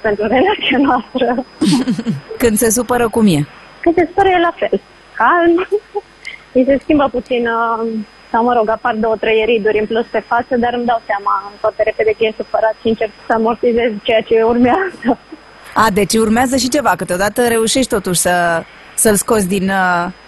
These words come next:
Speaker 2: din liniștea
Speaker 1: Da,
Speaker 2: lui.
Speaker 1: da, de mai multe ori. Doar sunt femeie.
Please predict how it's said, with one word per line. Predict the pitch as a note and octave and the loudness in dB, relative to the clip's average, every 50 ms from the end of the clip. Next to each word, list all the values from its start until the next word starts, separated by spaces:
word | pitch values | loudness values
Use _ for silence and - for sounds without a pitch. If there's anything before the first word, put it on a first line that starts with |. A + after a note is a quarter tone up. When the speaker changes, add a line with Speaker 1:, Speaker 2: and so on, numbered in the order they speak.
| - | -4
Speaker 2:
din | - G#3 B3 A#3 | 0 2 4 4
liniștea | A#3 B3+ B3+ A3+ A3 - - C4+ G#3 | 4 4 2 2 4 4 4 4 2
Speaker 1:
Da, | G3+ - | 2 0
Speaker 2:
lui. | G3+ F#3+ | 0 -2
Speaker 1:
da, | E3+ G3 G#3+ G#3 G#3 A#3 B3 C4+ C4 B3+ - - F#3+ | -2 -4 -4 -4 -4 -2 -2 -2 -4 -6 -8 -10 -6
de | G3+ G3+ | -4 -4
mai | G#3+ G#3+ A#3 | -2 0 2
multe | C#4 F4+ D#4+ - - - - | 2 0 0 0 -2 -2 -2
ori. | - - - - - - - - - - - - - - - | -4 -8 -16 -20 -20 -20 -20 -20 -20 -20 -20 -20 -20 -12 -2
Doar | - A3 G#3+ | 0 0 2
sunt | - - A#3 A3 | 2 0 -2 0
femeie. | B3+ B3 C#4 D#4 A#3+ F3+ G3 | 2 2 2 2 0 -2 -4